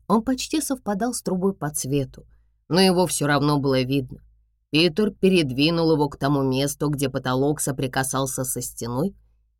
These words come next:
и труба изгибалась и шла вниз. Чпок! Труба отбрасывала небольшую тень на стену, и в этом месте телефон был не виден,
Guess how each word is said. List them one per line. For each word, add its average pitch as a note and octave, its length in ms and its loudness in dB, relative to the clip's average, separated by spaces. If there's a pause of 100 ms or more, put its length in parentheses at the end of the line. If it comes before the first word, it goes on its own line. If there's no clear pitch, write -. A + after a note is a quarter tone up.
и - 120 4
труба A#3+ 340 2
изгибалась D#3 960 -4 (200)
и F#3+ 100 4
шла C3+ 320 -2
вниз. B2 520 -6 (460)
Чпок! - 500 -4 (920)
Труба A#3+ 360 2
отбрасывала A#3 580 0
небольшую F#3 680 0
тень C#3 300 -2
на A#2+ 160 -4
стену, G3 560 -2 (460)
и G3 140 6
в C3+ 120 0
этом D3+ 400 0
месте E3 440 -2
телефон D#3 560 0
был C#3 160 0
не C3+ 180 0
виден, C3 420 -2